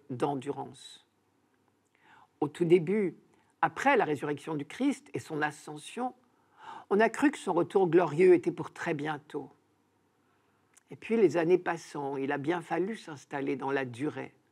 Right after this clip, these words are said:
Et c'est là que l'espérance est devenue une affaire de patience. On pourrait dire peut-être que l'espérance,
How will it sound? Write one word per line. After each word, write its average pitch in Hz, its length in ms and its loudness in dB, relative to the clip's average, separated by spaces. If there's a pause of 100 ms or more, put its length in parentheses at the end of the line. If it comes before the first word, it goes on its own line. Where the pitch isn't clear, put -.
(680)
Et 196 80 2
c'est 196 200 2
là 226 240 6
que 165 140 -6
l'espérance 156 1000 -4
est 165 100 -2
devenue 147 420 -4
une 139 140 -6
affaire 135 380 -6
de 131 100 -4
patience. - 800 -14 (1300)
On 202 60 -2
pourrait 254 220 4
dire 277 220 -2
peut-être 311 320 -2
que - 80 0
l'espérance, 233 1080 0